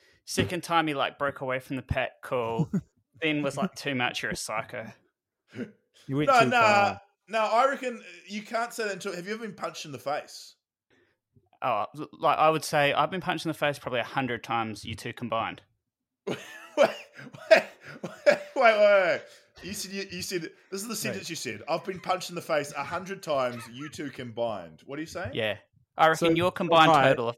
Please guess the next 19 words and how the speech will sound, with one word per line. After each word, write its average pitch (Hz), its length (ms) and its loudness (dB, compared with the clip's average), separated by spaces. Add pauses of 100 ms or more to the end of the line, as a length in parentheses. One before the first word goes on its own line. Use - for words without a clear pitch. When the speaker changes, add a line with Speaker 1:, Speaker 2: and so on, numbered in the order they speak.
Speaker 2:
let's 156 220 2
Speaker 1:
punches 175 240 0
Speaker 2:
combine, 135 240 4
Speaker 1:
received. - 240 -4 (480)
Speaker 2:
let's 165 180 -6
combine 160 480 -2
our 143 140 -2
total 139 760 -2
and 131 240 -4
then 131 380 -4 (240)
times 131 300 -4
it 127 100 -10
by 113 140 -4
a - 20 -6
hundred. 120 580 -8 (280)
Speaker 3:
Okay, 147 340 -2
Speaker 2:
So 147 120 0
Speaker 3:
mine's 160 260 0
zero. 123 640 -6